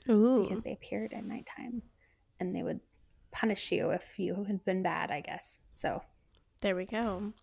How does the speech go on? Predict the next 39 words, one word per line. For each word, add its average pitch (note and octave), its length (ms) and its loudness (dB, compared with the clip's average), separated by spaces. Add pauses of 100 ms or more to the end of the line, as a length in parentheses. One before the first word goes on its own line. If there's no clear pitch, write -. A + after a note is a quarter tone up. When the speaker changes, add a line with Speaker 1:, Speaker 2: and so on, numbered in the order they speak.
(360)
Speaker 1:
My A3+ 280 12
next C4 280 8
ones A#3 400 8
are A3 380 12
a A3 60 2
very G#3+ 680 6
common G3 480 6
one, F#3 480 4
but G3 160 2
it G3+ 140 -4
is F#3+ 140 -2
the F#3+ 100 -2
sirens. F3 1080 -2 (480)
Um, G3 240 8 (120)
in B3+ 260 8
Greek A#3 300 6
Speaker 2:
Mm. B3+ 140 0
Speaker 1:
mythology, G3+ 1040 6
they G#3 280 4
were G3+ 480 6
human-like G#3+ 760 2
beings G3+ 440 2
with G#3+ 180 0
alluring G3 520 2
voices. F#3+ 640 0 (300)
Appear G#3+ 420 2
in C#4 140 6
the D4+ 80 4
scene B3 260 4
in B3+ 100 8
the D4 120 8
Odyssey G3+ 480 8
in A3+ 100 6
which A3 160 4
Odysseus G#3 460 0
saves G3+ 460 0
his B3+ 260 2
crew's C4+ 340 0
lives. G3 500 6